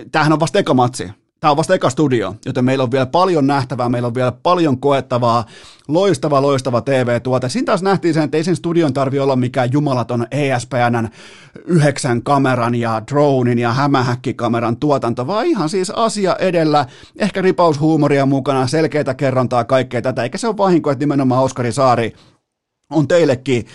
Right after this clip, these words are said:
kummikuuntelijoillekin varmaan yksi, ö, niinku miellyttävimmistä vieraista urheilukästen historiassa, niin,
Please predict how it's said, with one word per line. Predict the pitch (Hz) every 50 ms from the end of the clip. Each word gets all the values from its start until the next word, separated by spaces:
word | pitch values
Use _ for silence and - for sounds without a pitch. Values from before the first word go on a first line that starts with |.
| - - - _ -
kummikuuntelijoillekin | 175 170 165 156 139 139 139 123 113 117 120 117 117 117 117 - 127 120
varmaan | 117 120 120 120 120 123
yksi, | 117 120 - - 123
ö, | 117 120
niinku | 120 120 120 120 123 123 123
miellyttävimmistä | 131 143 151 151 139 127 123 127 - 120 113 117 113 113 110 - 120 101
vieraista | 123 127 123 117 110 107 98 - - - 113 104 101 -
urheilukästen | - 139 127 123 120 113 110 - 110 101 101 - 101 110
historiassa, | 117 131 135 123 - 131 113 120 117 110 - 156
niin, | 113 113 120 120 127